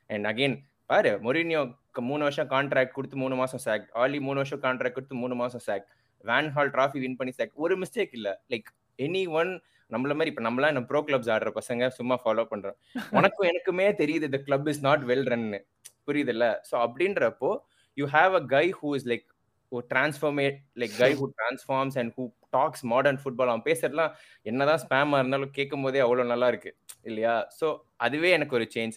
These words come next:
Speaker 1: அந்த வகையில I'm all excited. But, <laughs> you know, with, with United,
Speaker 2: No United.
Speaker 1: Glazers, ஆறு மாசத்துல ரால்ஃப் வந்து, "நீங்க கிளம்புங்கடா, நீங்க, நீங்க காலிடா" அப்படின்னு சொல்லிட்டு போனாலும் I won't be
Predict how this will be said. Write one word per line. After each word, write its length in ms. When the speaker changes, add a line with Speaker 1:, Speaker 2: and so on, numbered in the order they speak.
Speaker 1:
அந்த 320
வகையில 240
I'm 180
all 140
excited. 460
But, 200
<laughs> 0
you 60
know, 140
with, 140
with 140
United, 520
Speaker 2:
No 100
United. 320
Speaker 1:
Glazers, 520
ஆறு 300
மாசத்துல 400
ரால்ஃப் 320
வந்து, 600
"நீங்க 200
கிளம்புங்கடா, 580
நீங்க, 260
நீங்க 300
காலிடா" 720
அப்படின்னு 160
சொல்லிட்டு 320
போனாலும் 800
I 180
won't 240
be 80